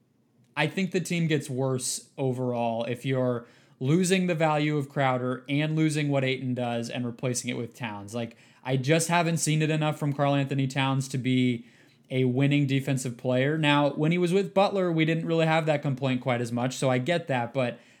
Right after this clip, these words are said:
I would be worried that, that the identity of the team changes a little bit too drastically, and you're looking at, like,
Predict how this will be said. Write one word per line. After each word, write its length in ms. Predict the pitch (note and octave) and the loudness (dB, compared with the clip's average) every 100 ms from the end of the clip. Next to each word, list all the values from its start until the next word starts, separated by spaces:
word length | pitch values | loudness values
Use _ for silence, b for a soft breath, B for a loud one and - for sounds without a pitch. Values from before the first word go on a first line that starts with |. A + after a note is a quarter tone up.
| b | b
I 160 | C3 D#3+ | -2 0
would 220 | E3+ D#3+ | 2 0
be 100 | E3+ | 0
worried 520 | D3 D3 C#3 B2+ A#2 | 2 2 4 2 0
that, 280 | B2 A#2+ B2+ | -2 -2 -2
that 200 | B2+ B2 | -4 -2
the 120 | C3+ | -2
identity 500 | B2 B2+ C3+ C3+ C3+ | -2 0 0 0 0
of 120 | C3 | -2
the 80 | B2 | -4
team 340 | B2 C3 B2 | -4 -2 -2
changes 400 | A#2+ C3+ B2 B2 | -2 -2 -2 -2
a 60 | A#2 | -4
little 260 | A#2 B2+ B2+ | -4 -2 -2
bit 220 | C3 C3 | -4 -4
too 160 | C3+ | -4
drastically, 680 | A#2 A#2+ A#2+ A#2+ B2+ A#2+ A#2 | -4 -2 -2 -4 -8 -6 -4
and 80 | A#2 | -2
you're 140 | A#2 | -2
looking 340 | A#2+ B2+ C#3 A#2+ | -2 -2 -2 -4
at, 140 | B2 | -4
like, 320 | B2 A#2 A#2 | -4 -4 -6